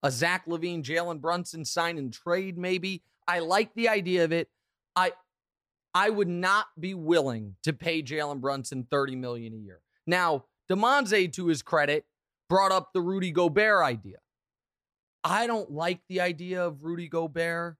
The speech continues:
However, he does solve a lot of the Mavs' problems. And I think Luka would get the most out of him offensively if you can get anything out of him. But the idea of making Jalen Brunson Luka's co-star for the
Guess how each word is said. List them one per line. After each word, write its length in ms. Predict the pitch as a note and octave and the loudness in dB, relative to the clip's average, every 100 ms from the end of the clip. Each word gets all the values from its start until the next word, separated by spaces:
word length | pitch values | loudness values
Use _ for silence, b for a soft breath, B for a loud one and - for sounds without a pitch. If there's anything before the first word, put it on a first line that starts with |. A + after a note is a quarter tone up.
| _ _ _ | _ _ _
However, 420 | F3+ E3+ E3 D#3 D#3 | 0 4 2 2 -6
he 120 | C3+ | -4
does 360 | D3+ E3+ D3 | 0 0 0
solve 440 | - E3 D#3 D#3+ C#3+ | -4 0 0 0 -2
a 40 | |
lot 360 | C3+ C#3 D3 D#3+ | -4 -2 -2 -2
of 120 | C#3 | -4
the 80 | C#3+ | -10
Mavs' 400 | C#3 D3 D3 A#2+ | -8 -10 -10 -14
problems. 800 | _ C3+ C#3 D3 D#3 D#3 D#3+ - _ _ _ _ | _ -2 0 0 -2 -10 -12 -14 _ _ _ _
And 120 | D#3+ D3+ | -2 0
I 120 | D3 | 0
think 200 | D3+ B2+ | -2 -6
Luka 500 | A#2+ C#3+ D#3+ - D#3+ | -4 0 0 0 -4
would 180 | D3 B2 | -4 -8
get 180 | D3 - | -10 -8
the 80 | A#2 | -8
most 580 | A#2 B2+ D3 D#3+ - | -8 -4 0 0 -2
out 180 | D#3+ D#3 | 0 0
of 100 | C#3 | -2
him 180 | D#3 D3+ | -8 -8
offensively 680 | C#3+ - D3+ C#3+ C3 D3 D3+ | -8 -6 -6 -6 -12 -10 -8
if 100 | C3 | -8
you 80 | C3+ | -12
can 80 | B2 | -10
get 160 | A#2+ | -10
anything 400 | A#2+ D3+ D3+ D#3 | -6 -8 -8 -6
out 180 | D#3 D3+ | -2 -4
of 80 | D3 | -4
him. 240 | D#3+ D#3 _ _ _ - | -8 -10 _ _ _ -2
But 240 | F#3 E3+ D3 | 2 2 0
the 160 | F#3 | 2
idea 340 | F#3 F3 B3 B3+ | 2 0 2 2
of 120 | E3 | 2
making 500 | E3+ G3+ G3+ G3+ E3+ | 2 2 2 -6 0
Jalen 400 | F3 F3+ F3 C#3+ | 2 2 2 0
Brunson 640 | D#3 D#3 C3+ C3+ A2+ G2+ _ _ D3 | -2 -2 -6 -10 -12 -14 _ _ 0
Luka's 440 | F#3 F#3 D#3+ B2+ | 0 2 -2 -4
co-star 880 | - F3+ E3+ - E3 C#3+ A#2 G#2+ G#2 _ _ _ | 0 0 2 0 4 4 4 -2 -14 _ _ _
for 120 | F3 | 0
the 240 | D3+ C#3+ | 2 2